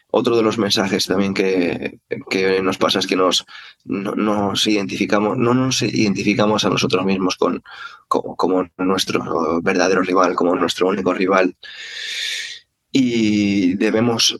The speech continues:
entender que, igual que también ponía en el mensaje de, del oráculo de Delfos,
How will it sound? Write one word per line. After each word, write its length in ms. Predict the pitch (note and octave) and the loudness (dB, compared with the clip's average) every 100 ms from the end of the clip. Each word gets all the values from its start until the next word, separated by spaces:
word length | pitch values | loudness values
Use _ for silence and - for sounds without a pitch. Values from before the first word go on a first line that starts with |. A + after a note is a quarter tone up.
| - | -6
entender 480 | - A#2 G#2 G#2 A#2 | -2 0 2 2 2
que, 160 | G#2 F#2 | 0 0
igual 280 | - G#2 | 2 2
que 140 | A#2 A2 | 2 2
también 260 | F#2+ G#2 | 2 2
ponía 220 | G2+ G2 G2 | 2 2 2
en 100 | F#2 | 2
el 80 | |
mensaje 320 | G2 G#2 G#2+ G#2 | 0 0 0 2
de, 260 | F#2+ F2+ | 2 2
del 160 | - F#2+ | 0 0
oráculo 300 | F#2+ G2+ F#2+ | 2 2 4
de 120 | F2+ | 4
Delfos, 500 | F#2 F#2 G#2 - | 2 0 0 -2